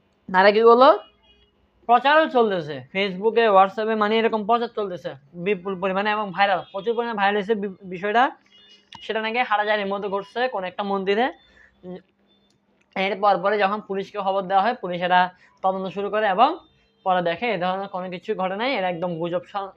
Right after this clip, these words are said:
ছড়ানো হচ্ছে, মিথ্যা, আহ, ঘটনা ছড়ানো হচ্ছে। এই ধরনের মিথ্যাগুলো ছড়ায় ছড়ায় কী করছে, চলতেছে, হিন্দুদের উপর আক্রমণ চলতেছে,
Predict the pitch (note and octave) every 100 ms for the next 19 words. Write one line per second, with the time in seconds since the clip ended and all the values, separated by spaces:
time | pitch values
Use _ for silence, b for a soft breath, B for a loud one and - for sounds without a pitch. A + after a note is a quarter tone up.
0 | F3 G3 F#3+ G3 G3 _ B3 F4+ _ _
1 | _ F3 F3+ _ A#3 - - _ - F3+
2 | F3+ F3 F3 F#3 G3 E3 G3 G3+ F#3+ _
3 | _ G3+ G3 F#3+ F#3 - C3 b b b
4 | - F3+ F3+ E3+ G#3+ A#3+ G#3 F3 - G#3+
5 | A3+ A3 G#3+ G#3+ G3 A3 G#3+ G#3 G3 -
6 | - G#3 G#3 G#3 D4+ - _ _ _ _
7 | _ G#3 G#3+ G#3 G#3 A3 G#3 - F#3+ F#3
8 | F#3 F#3 F3+